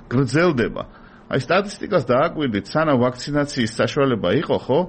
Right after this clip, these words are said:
ჩვენ ვიცით, რომელ ქვეყნებისკენ ქონდა მიპყრობილი ყურადღება, ხო? ევროპის ქვეყნებისთვის, ამერიკისკენ, მერე, თქვათ, ინდოეთისკენ.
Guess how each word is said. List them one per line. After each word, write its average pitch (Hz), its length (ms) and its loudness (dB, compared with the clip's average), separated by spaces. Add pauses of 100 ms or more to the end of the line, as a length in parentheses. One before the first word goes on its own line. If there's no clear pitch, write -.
(400)
ჩვენ 165 200 2
ვიცით, 160 400 0
რომელ 139 300 4
ქვეყნებისკენ 123 640 0
ქონდა 78 260 -2
მიპყრობილი 107 580 0
ყურადღება, 101 540 0
ხო? 139 200 -2
ევროპის 131 420 2
ქვეყნებისთვის, 110 680 -2
ამერიკისკენ, 107 760 0 (640)
მერე, 127 320 2
თქვათ, 104 260 -2
ინდოეთისკენ. 110 800 0